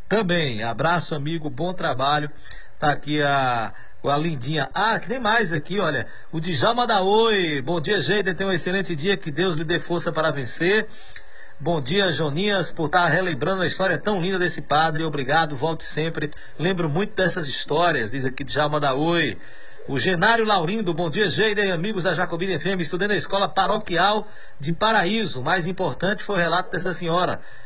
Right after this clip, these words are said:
Ela confirma, não houve golpe, sim, as Forças Armadas defendeu o Brasil do comunismo", de Genário Laurindo. Raul Dantas, "Bela homenagem, bom dia, Geider, bom dia, Jonas", também tá aqui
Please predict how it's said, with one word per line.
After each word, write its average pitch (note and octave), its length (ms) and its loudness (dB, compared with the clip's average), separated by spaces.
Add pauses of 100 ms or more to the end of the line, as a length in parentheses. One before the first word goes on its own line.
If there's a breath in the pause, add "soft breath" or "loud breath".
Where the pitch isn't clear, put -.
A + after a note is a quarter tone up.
(100)
Ela F#3+ 400 2
confirma, G#3 920 0 (420 loud breath)
não F#3+ 180 0
houve G#3 340 2
golpe, E3 440 0
sim, A3 500 -4 (580)
as D3 200 -2
Forças F3 280 -2
Armadas E3 360 2
defendeu E3 380 0
o - 20 -2
Brasil D#3+ 380 0
do D#3 120 -2
comunismo", D3+ 840 -2 (320 loud breath)
de D3 200 0
Genário E3 440 2
Laurindo. D3+ 480 0
Raul E3+ 300 2
Dantas, D3 800 0
"Bela G#3 240 4
homenagem, F3+ 560 2
bom E3 160 -2
dia, E3 180 0
Geider, E3+ 540 2 (280 loud breath)
bom D#3 180 0
dia, D#3+ 220 2
Jonas", E3 600 0 (280 loud breath)
também D#3 360 0
tá D3+ 160 2
aqui D3+ 340 -2